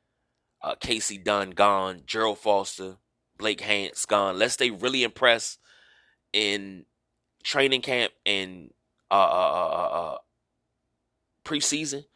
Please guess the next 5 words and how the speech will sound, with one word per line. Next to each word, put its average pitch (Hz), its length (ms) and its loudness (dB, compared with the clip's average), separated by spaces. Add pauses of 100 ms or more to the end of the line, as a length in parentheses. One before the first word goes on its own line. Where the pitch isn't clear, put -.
(360)
those 104 220 0
guys 87 280 2
are 85 60 -12
gone. 76 260 -10 (1700)
Uh, 90 400 2